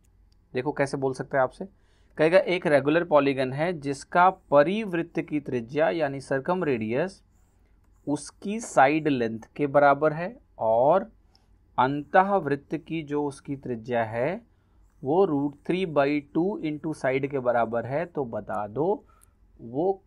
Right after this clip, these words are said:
कौन सा रेगुलर पॉलीगन है? क्या है? रेगुलर हेक्सागन है। आपसे ऐसे भी बोल सकता है कि ये जो आर और आर का रेशियो है, ये आर और आर का रेशियो क्या है? root three by two है।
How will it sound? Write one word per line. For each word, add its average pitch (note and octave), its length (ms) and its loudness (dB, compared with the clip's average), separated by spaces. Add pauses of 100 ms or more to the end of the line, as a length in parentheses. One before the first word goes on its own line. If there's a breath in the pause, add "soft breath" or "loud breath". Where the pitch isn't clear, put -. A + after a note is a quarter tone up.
(160)
कौन C#3 400 -4
सा E3+ 240 -2 (480)
रेगुलर A#2+ 380 -6
पॉलीगन G#2+ 560 -8
है? G2+ 200 -18 (180)
क्या E3+ 160 -8
है? C3 320 -12
रेगुलर C3 420 -6
हेक्सागन G#2+ 640 -4
है। F#2+ 140 -16 (520)
आपसे - 460 -4
ऐसे A#2+ 320 2
भी A3 160 -4
बोल C#3+ 240 -2
सकता A#2 380 -2
है D#3 260 2
कि - 580 -18
ये D#3+ 180 4
जो G3 160 2
आर C#3 420 8
और D#3+ 220 4
आर B2 200 8
का C#3 200 0
रेशियो A2 560 0
है, B2 240 -2 (480)
ये - 140 -16
आर C#3 240 8
और D#3 120 6
आर C#3+ 140 8
का D3 140 0
रेशियो C3 360 -2
क्या C#3+ 160 0
है? D#3+ 140 0
root C3 300 -4
three D3+ 220 -4
by C3 200 4 (100)
two B2+ 220 -4
है। G3+ 180 -2